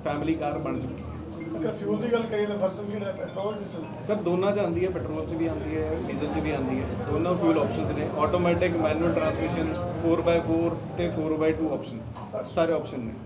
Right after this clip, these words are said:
Speaker 2: ਸੁਣਨ 'ਚ ਆ ਰਿਹਾ ਕਿ ਬੁਕਿੰਗ ਬੜੀ ਟਫ ਚੱਲ ਰਹੀ ਹੈ, ਕਿੰਨੇ ਟਾਈਮ ਦੀ ਬੁਕਿੰਗ ਮਿਲ ਰਹੀ ਹੈ?
Speaker 1: ਸਰ, ਦੇਖੋ ਹਜੇ ਬੁਕਿੰਗ ਆਪਾਂ ਸਟਾਰਟ ਨਹੀਂ ਕੀਤੀ ਹੈ। ਤਿੰਨ ਤਰੀਕ ਤੋਂ, ਤਿੰਨ ਅਕਤੂਬਰ ਤੋਂ ਬੁਕਿੰਗ ਸ਼ੁਰੂਆਤ ਹੋਏਗੀ। ਤਾਂ ਹਜੇ ਕਸਟਮਰ ਕੀ ਕਰ ਸਕਦੇ ਨੇ, ਕਸਟਮਰ ਆਪਣਾ add to preference ਆਪਣੇ ਕਰ ਸਕਦੇ ਨੇ, ਜਿਹੜੀ ਗੱਡੀ ਉਹਨਾਂ ਨੂੰ ਚਾਹੀਦੀ ਹੈ, ਜਿਹੜੀ ਬੁੱਕ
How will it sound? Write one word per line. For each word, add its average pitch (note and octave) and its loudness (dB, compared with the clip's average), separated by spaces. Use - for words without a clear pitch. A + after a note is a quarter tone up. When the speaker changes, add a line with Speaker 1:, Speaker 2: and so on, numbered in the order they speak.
Speaker 2:
ਸੁਣਨ A3 -2
'ਚ A3+ 2
ਆ G#3+ 6
ਰਿਹਾ A3 -2
ਕਿ A3+ -4
ਬੁਕਿੰਗ G3 -6
ਬੜੀ G#3 -4
ਟਫ F#3+ 0
ਚੱਲ F#3+ 0
ਰਹੀ F3+ -4
ਹੈ, F3+ -4
ਕਿੰਨੇ G3 -6
ਟਾਈਮ G3 -4
ਦੀ F#3 -8
ਬੁਕਿੰਗ E3+ -8
ਮਿਲ D#3 -6
ਰਹੀ D3 -8
ਹੈ? D3 -8
Speaker 1:
ਸਰ, G3 -2
ਦੇਖੋ F#3+ 0
ਹਜੇ F3+ 4
ਬੁਕਿੰਗ F#3 0
ਆਪਾਂ F#3+ 0
ਸਟਾਰਟ D3+ 0
ਨਹੀਂ D3+ -4
ਕੀਤੀ D3 -4
ਹੈ। D3+ -2
ਤਿੰਨ D#3+ -2
ਤਰੀਕ E3 2
ਤੋਂ, E3 -2
ਤਿੰਨ D#3+ -2
ਅਕਤੂਬਰ D3+ -6
ਤੋਂ D#3+ -4
ਬੁਕਿੰਗ D3 -8
ਸ਼ੁਰੂਆਤ C#3+ -2
ਹੋਏਗੀ। A2+ -6
ਤਾਂ D3 -2
ਹਜੇ F3 4
ਕਸਟਮਰ F3+ 2
ਕੀ F#3 0
ਕਰ F3 4
ਸਕਦੇ E3+ -2
ਨੇ, F3+ 0
ਕਸਟਮਰ E3+ -2
ਆਪਣਾ E3 0
add D3+ -2
to E3 0
preference D#3+ -2
ਆਪਣੇ D#3+ -2
ਕਰ D3 -2
ਸਕਦੇ D3 -6
ਨੇ, E3 -2
ਜਿਹੜੀ E3 0
ਗੱਡੀ D#3+ 2
ਉਹਨਾਂ D#3+ 0
ਨੂੰ E3 -2
ਚਾਹੀਦੀ D#3+ 0
ਹੈ, E3+ 0
ਜਿਹੜੀ D#3+ -2
ਬੁੱਕ D#3+ -2